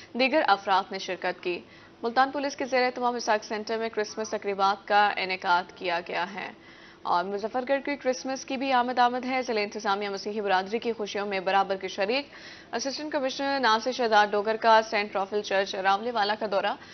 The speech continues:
मसीही बरादरी के खानदानों में मुफ्त आटे के बैग्स भी फराहम किए गए हैं।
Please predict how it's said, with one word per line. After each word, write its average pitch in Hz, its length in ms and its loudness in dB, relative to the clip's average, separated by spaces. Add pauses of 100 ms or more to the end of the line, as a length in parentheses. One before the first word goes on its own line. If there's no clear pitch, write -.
(240)
मसीही 262 300 0
बरादरी 262 380 6
के 277 140 2
खानदानों 214 460 2
में 233 160 -4
मुफ्त 220 280 -4
आटे 196 340 2
के 226 140 0
बैग्स 196 420 -2
भी 233 80 -2
फराहम 190 400 0
किए 185 180 -4
गए 185 160 -2
हैं। 190 220 -8